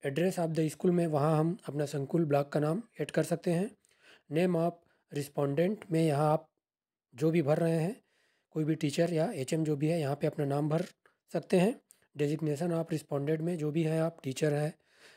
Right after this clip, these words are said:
या प्रिंसिपल, हेडमास्टर जो भी हैं, in charge head of the school है या other staff of the school है, वो यहाँ पे क्लिक कर लेना है। Phone number of the school,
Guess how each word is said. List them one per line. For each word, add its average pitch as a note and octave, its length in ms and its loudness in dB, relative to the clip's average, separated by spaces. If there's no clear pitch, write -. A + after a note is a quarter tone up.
या C#3 340 0
प्रिंसिपल, D#3 520 -2
हेडमास्टर D3+ 520 -2
जो D3+ 160 -2
भी D#3+ 140 2
हैं, D#3 200 2
in D3+ 180 -2
charge D3 260 2
head D3+ 280 0
of C#3 140 -4
the D3 140 2
school D#3+ 260 2
है G3 140 4
या D3+ 140 -6
other D3+ 220 2
staff C#3+ 320 -4
of C3+ 80 -4
the C3 140 0
school D#3 220 -2
है, F#3+ 100 -2
वो D3 80 0
यहाँ C3 200 -2
पे B3 180 0
क्लिक C#3 220 -8
कर A#2+ 120 -6
लेना A2 240 -8
है। G#2 180 -14
Phone F3 180 2
number E3 220 2
of D#3+ 140 2
the D#3+ 160 0
school, F3+ 320 2